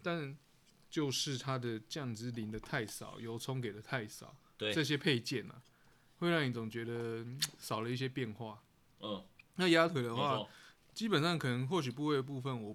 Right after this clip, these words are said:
Speaker 1: 不会觉得说我这只鸭腿过于柴，但它的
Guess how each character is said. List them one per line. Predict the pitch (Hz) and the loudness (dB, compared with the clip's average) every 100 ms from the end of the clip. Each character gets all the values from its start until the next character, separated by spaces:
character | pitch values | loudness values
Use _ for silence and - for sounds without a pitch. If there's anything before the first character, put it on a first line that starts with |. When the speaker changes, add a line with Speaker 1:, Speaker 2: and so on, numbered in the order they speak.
| - | -10
Speaker 1:
不 | - 131 127 | -8 -4 -2
会 | 147 | -2
觉 | 123 123 | -2 -4
得 | |
说 | 127 135 | -2 -2
我 | 107 | -4
这 | 131 | -6
只 | 120 | -6
鸭 | 120 117 | -6 -6
腿 | 113 - - - - | -8 -12 -14 -16 -14
过 | - 139 117 | -2 0 0
于 | 113 | -4
柴， | 113 - 113 - - - - _ _ | -8 -10 -12 -14 -20 -20 -20 _ _
但 | 156 147 | -2 0
它 | 147 | 2
的 | 143 131 120 117 | 0 0 -2 -4